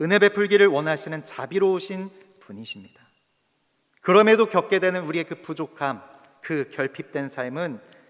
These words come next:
하나님께 제대로 구하지 못한 결과라는 것이죠.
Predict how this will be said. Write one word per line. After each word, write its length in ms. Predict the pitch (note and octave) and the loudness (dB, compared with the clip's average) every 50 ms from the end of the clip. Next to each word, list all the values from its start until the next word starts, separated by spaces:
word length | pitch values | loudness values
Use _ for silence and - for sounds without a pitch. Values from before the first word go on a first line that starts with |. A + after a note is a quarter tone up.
| _ _ _ _ _ _ _ _ _ _ _ | _ _ _ _ _ _ _ _ _ _ _
하나님께 800 | - - D3 D3 D#3 D3+ D3 C#3+ C#3 _ - D#3 E3 F3+ F#3+ F#3 _ _ _ _ _ | -18 -16 -14 -12 -12 -12 -12 -14 -16 _ -14 -12 -12 -12 -14 -20 _ _ _ _ _
제대로 440 | - - A2 G2 A2+ G#2+ A2+ A2 G#2+ | -20 -18 -16 -14 -12 -12 -12 -14 -16
구하지 580 | - - - G#2 G2+ G2 G2+ - - C3+ C3 - | -16 -16 -14 -12 -12 -12 -14 -14 -16 -16 -16 -18
못한 460 | F#2 F2+ _ _ - G#2+ G#2 G2+ F2+ | -20 -20 _ _ -20 -20 -20 -20 -20
결과라는 640 | - - G2 F#2 - C3+ B2 G2 F#2 F#2+ G2+ A2+ A2 | -20 -20 -20 -16 -16 -16 -16 -16 -18 -20 -20 -20 -20
것이죠. 320 | F#2+ - - _ _ _ | -20 -20 -20 _ _ _